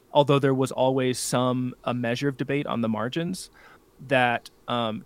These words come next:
Trent is when the Catholic Church finally, formally and magisterially closes the canon, says, "These documents, not others, nothing can be added, nothing can be taken away." And then, uh,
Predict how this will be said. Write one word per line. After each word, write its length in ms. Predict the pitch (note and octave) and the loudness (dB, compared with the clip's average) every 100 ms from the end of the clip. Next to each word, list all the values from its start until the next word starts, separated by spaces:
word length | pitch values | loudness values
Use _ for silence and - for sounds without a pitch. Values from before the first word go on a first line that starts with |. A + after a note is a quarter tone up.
| - | -10
Trent 640 | - - F#3+ D3 B2+ - - | -6 2 4 4 2 -6 -6
is 180 | C#3+ B2 | -6 -2
when 180 | B2+ B2 | 0 0
the 60 | |
Catholic 400 | B2 C#3 F3+ D#3+ | 0 2 2 2
Church 260 | - A#2+ - | -6 -8 -6
finally, 440 | - B2+ E3 A#2+ | 0 2 2 0
formally 800 | A2 - - C3+ D#3+ G#3+ C#3 A2+ | -6 -16 -8 0 4 4 4 0
and 100 | A2 | 0
magisterially 800 | A#2 C#3 - - C#3 D3 B2 A2 - _ _ _ _ _ _ - | 0 0 -4 -6 -4 -4 -4 -8 -14 _ _ _ _ _ _ -18
closes 500 | - C3+ D3+ C#3 A#2+ | -2 4 6 4 -2
the 80 | A#2 | -4
canon, 540 | - E3 B2 G2+ G2 - - | 2 4 4 -2 -8 -14 -16
says, 500 | - C#3 B2+ A2+ - - _ A#2 | 0 4 4 0 -8 -20 _ -2
"These 260 | D3+ E3 - | 2 4 4
documents, 720 | B2+ B2 - A#2+ A#2 A2+ - _ | 4 4 2 -4 -4 -6 -12 _
not 320 | A#2+ B2 C#3+ C#3+ | -4 2 4 4
others, 500 | A2 A2 A2 G#2+ - | 0 -2 -4 -6 -8
nothing 320 | B2 C3+ C#3+ D#3+ | -4 -2 -2 -4
can 120 | D#3 | -2
be 140 | C#3+ B2 | -2 -2
added, 380 | A#2 A2+ A2 A2 | -2 -2 -4 -4
nothing 280 | A2 - | -6 -8
can 120 | A#2 A2+ | -12 -12
be 80 | |
taken 300 | A2 A2 G#2+ | -10 -10 -8
away." 440 | G2+ A2 C3+ G#2 A2+ - - - - | -6 -2 -2 -2 -8 -18 -20 -20 0
And 180 | D3 C3+ | 2 4
then, 340 | B2 A#2 A2+ A2 _ - | 4 2 0 -4 _ -6
uh, 460 | - A2 G#2+ B1+ | -2 0 -2 -4